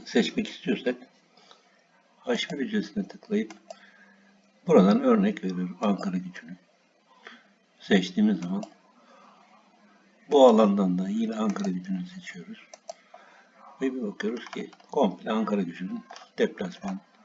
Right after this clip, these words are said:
ev sahibi durumundaki bütün maçlarına haftalık olarak sıraya koyarak getiriyor. Ha, bu bölümden de tekrar işte içeride oynadığı maçları seçmek istiyorsak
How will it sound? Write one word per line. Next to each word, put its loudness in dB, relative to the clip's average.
ev -4
sahibi -10
durumundaki 0
bütün -4
maçlarına 0
haftalık -8
olarak -8
sıraya 0
koyarak -4
getiriyor. -10
Ha, 0
bu 0
bölümden 4
de -6
tekrar 2
işte -6
içeride 2
oynadığı 4
maçları 0
seçmek -8
istiyorsak -10